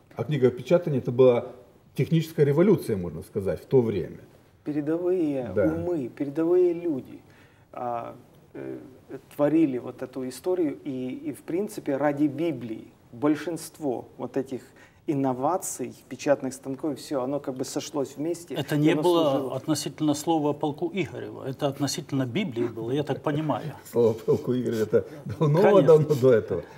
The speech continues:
Speaker 1: А вот о Библии, что касается, то действительно весть и технические возможности сошлись вместе.
Speaker 3: М.
Speaker 2: Да.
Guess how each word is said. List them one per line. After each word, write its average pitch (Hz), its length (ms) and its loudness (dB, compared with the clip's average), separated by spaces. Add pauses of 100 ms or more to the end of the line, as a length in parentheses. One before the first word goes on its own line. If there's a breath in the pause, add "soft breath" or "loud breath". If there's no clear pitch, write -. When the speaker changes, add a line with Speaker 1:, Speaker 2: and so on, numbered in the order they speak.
(140)
Speaker 1:
А 107 300 4
вот 110 320 2
о 104 100 2
Библии, 131 440 2
что 107 180 -4
касается, - 680 0 (340 soft breath)
то 120 80 0
действительно 117 800 0 (1300)
весть 143 580 4 (760)
и 127 80 -6
технические 131 500 -2
возможности 110 640 -4 (360)
сошлись 117 360 -4
вместе. 76 260 -8 (300)
Speaker 3:
М. 135 160 -4
Speaker 2:
Да. 110 60 -14